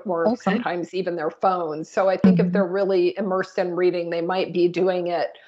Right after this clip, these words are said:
Speaker 1: uh, on a device like that. But if they're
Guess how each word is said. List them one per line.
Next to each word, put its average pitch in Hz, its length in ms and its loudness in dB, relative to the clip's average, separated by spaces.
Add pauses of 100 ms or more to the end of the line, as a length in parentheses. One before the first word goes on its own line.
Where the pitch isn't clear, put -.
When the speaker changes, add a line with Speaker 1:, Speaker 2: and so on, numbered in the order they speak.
(420)
Speaker 1:
uh, 190 260 4
on 196 160 2
a 190 80 4
device 180 400 2
like 180 280 2
that. 185 680 2
But 202 180 2
if 202 160 0
they're 185 300 -2